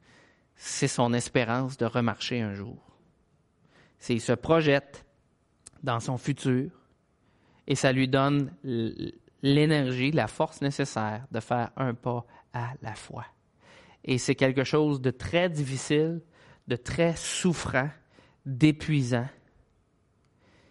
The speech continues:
Mais il y en a qui le font, qui réussissent, puis il y en a qui ne réussissent pas.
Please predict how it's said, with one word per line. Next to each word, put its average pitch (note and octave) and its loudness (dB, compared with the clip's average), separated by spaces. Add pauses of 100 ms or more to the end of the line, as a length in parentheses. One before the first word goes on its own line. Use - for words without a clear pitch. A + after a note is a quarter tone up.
(720)
Mais A#2 -6
il - -4
y A2+ -2
en C3 2
a F3+ 6
qui G3 2
le D#3 4
font, F3 -2 (540)
qui C#3 -2
réussissent, - -2 (400)
puis - -4
il - 2
y B2 2
en C3 2
a C#3+ 4
qui C#3+ -4
ne B2 0
réussissent A#2+ -2
pas. - -18